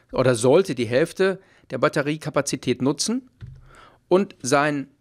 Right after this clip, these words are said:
berechneten Tageskonsum in Wattstunden kennt er auch, das waren die zweihundertdreißig Watt. Und die perfekte Neigung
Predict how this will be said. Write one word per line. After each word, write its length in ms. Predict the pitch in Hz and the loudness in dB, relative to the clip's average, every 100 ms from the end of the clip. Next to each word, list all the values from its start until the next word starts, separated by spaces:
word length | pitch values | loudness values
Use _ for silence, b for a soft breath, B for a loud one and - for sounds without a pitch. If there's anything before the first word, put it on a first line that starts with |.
| _ | _
berechneten 540 | 123 120 165 165 - 123 | -4 -2 -2 -2 -4 -4
Tageskonsum 800 | 127 104 123 - - 170 180 151 | 0 0 0 -4 -4 -4 -4 -4
in 100 | 104 | -2
Wattstunden 540 | 117 - - 170 151 | -2 -2 -4 -4 -4
kennt 180 | - 127 | -6 -4
er 160 | 113 67 | -2 0
auch, 180 | 147 | 0
das 220 | 160 131 131 | 0 -2 -2
waren 120 | 123 | -2
die 80 | 120 | -4
zweihundertdreißig 800 | - 127 123 120 101 101 117 92 | -2 0 0 0 -2 -2 -4 -6
Watt. 220 | 78 - - - - - - - _ _ _ _ _ _ _ _ _ _ - - b b b b b | -6 -10 -20 -20 -20 -20 -20 -20 _ _ _ _ _ _ _ _ _ _ -20 -20 b b b b b
Und 300 | 120 226 240 - _ | 0 0 -2 -14 _
die 80 | 135 | -8
perfekte 460 | - 135 190 190 160 | -4 0 0 0 -2
Neigung 580 | 139 165 180 180 180 | 0 0 2 0 -2